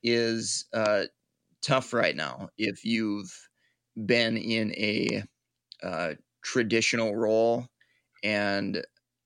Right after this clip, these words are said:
um, that's all you know, uh,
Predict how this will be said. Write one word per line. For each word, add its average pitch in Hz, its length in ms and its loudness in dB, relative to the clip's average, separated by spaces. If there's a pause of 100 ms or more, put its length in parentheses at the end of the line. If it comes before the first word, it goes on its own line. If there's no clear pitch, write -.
um, 80 420 -6
that's 101 640 -2 (360)
all 113 220 2
you 107 180 2
know, 92 460 0 (340)
uh, 87 360 -2